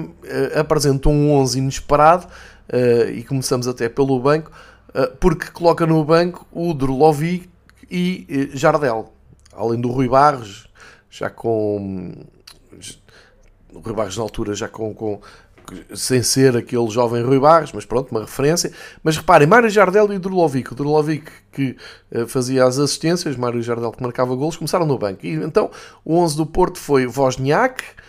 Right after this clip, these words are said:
Lula, João Manuel Pinto, Jorge Costa, Fernando Mendes, Paulinho Santos, Edmilson, Zovic, Arnold Vettel,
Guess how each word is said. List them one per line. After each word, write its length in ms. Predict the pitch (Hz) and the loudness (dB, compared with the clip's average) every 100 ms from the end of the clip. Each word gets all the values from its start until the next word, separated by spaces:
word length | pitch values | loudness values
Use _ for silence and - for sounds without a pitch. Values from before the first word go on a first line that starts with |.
| - - _ _ | -20 -20 _ _
Lula, 400 | 147 208 262 226 | 0 6 8 8
João 200 | 170 180 | 4 2
Manuel 240 | 170 151 127 | 2 4 2
Pinto, 380 | - 240 254 185 | 0 -4 -2 2
Jorge 260 | 156 - | 2 0
Costa, 440 | - 190 233 - 202 | -2 2 2 0 -8
Fernando 460 | - 170 185 208 | -4 2 4 4
Mendes, 460 | 165 185 269 285 - | 4 2 0 -6 -14
Paulinho 420 | - 175 196 175 | 0 2 2 -2
Santos, 460 | - 160 196 - - | 0 0 -2 -8 -4
Edmilson, 640 | 165 151 185 226 226 214 - - _ 123 | -2 0 0 0 -2 -4 -8 -20 _ -2
Zovic, 760 | 139 226 160 214 240 - - - - - _ _ _ - | 6 6 6 -2 -4 -10 -12 -18 -20 -20 _ _ _ 6
Arnold 400 | 254 240 196 135 | 6 8 4 8
Vettel, 580 | 208 240 247 233 240 | 6 6 4 0 -2